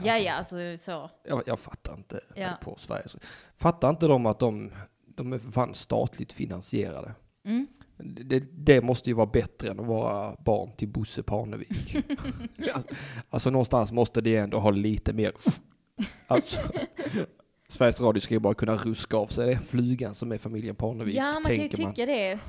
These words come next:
Speaker 1: Ja. Men, eh, jag, jag kan förstå dem just för att det var så jävla många som såg det här inlägget som hon skrev.
Speaker 2: Mm.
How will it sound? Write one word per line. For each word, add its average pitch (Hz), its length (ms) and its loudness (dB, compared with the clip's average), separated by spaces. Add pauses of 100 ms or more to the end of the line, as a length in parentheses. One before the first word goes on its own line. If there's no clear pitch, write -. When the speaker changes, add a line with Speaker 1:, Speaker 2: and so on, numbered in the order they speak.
(360)
Speaker 1:
Ja. 226 320 -2 (1700)
Men, 220 380 -4
eh, 208 420 -2 (1400)
jag, 196 220 -2
jag 214 160 -2
kan 226 140 -2
förstå 233 460 -2
dem 185 180 -4
just 233 160 -6
för 190 100 -6
att 190 80 -8
det 214 60 -8
var 208 120 -4
så 202 160 -8
jävla 196 680 -4
många 202 360 -2
som 185 200 -8
såg 170 460 -4
det 208 60 -2
här 214 200 -4
inlägget 185 440 -6
som 202 140 -4
hon 202 100 -4
skrev. 180 540 -8 (100)
Speaker 2:
Mm. 123 280 -4